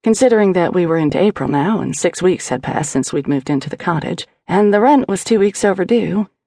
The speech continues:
the last person I wanted to contact about Iola was the real estate agent who'd brought us here, Alice Faye Tucker. Touching the door,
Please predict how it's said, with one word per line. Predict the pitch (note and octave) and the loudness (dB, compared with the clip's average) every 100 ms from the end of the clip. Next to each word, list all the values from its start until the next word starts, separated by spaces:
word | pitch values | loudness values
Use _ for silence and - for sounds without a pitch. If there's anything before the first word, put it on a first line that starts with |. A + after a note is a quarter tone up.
| _ | _
the | - | 0
last | A3+ A3+ - | 2 2 0
person | E3+ D3 D3+ | -4 -2 -2
I | D#3+ | 0
wanted | E3 D3+ | -2 -2
to | D3 | -4
contact | F#3 E3 - - | -2 -2 -4 -4
about | - C#3+ | -2 0
Iola | C#3+ C#3+ E3+ G2+ | 0 0 0 -2
was | - | -4
the | - | -2
real | D#3+ F3+ | 0 -2
estate | D3 - C3 | -2 -4 -4
agent | F2 - D#3 | -4 -4 -4
who'd | D3 | -4
brought | C#3 E3+ | -2 -4
us | - - | -4 -8
here, | - - D#3 - _ _ - | -8 -8 -8 -12 _ _ -6
Alice | D#3 E3 D#3 - | -2 0 -2 -4
Faye | D#3+ D3 | -4 -4
Tucker. | - F3 - - - _ _ _ _ _ _ _ _ _ _ _ _ _ _ _ _ | -4 -6 -6 -12 -14 _ _ _ _ _ _ _ _ _ _ _ _ _ _ _ _
Touching | - A#3 G#3 E3+ | -2 0 0 -2
the | |
door, | D3+ - D3+ F#3 | -2 -4 -4 -6